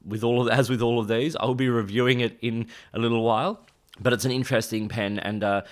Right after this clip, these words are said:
an interesting pocket pen because it always feels small, but never unusable. So the Jinhao eighty-two Mini, smaller than the eighty-two, obviously, but packs a lot of punch.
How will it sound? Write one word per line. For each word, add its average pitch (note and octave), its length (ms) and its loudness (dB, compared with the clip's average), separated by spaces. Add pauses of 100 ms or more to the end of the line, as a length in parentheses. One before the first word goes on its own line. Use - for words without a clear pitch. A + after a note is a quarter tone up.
(120)
an A#2+ 100 -8
interesting D#3+ 640 -4
pocket C3 360 -2
pen A#2+ 180 -4
because A2+ 380 -4 (120)
it C3 160 -2
always B2+ 360 2
feels A#2 280 -2
small, F#2+ 520 -8 (260)
but A2+ 320 0
never G#2+ 640 0 (140)
unusable. F2+ 720 -6 (960)
So - 140 0
the A2+ 120 0
Jinhao D#3 400 -2
eighty-two B2+ 360 0
Mini, G#2 320 -4 (200)
smaller D#3 420 0
than D3+ 140 -2
the C#3 80 0
eighty-two, C3+ 440 0
obviously, B2+ 600 -2 (600)
but G#2+ 280 2 (240)
packs - 240 -4
a G#3 80 -4
lot A3+ 120 0
of G3+ 80 -4
punch. C3 420 -6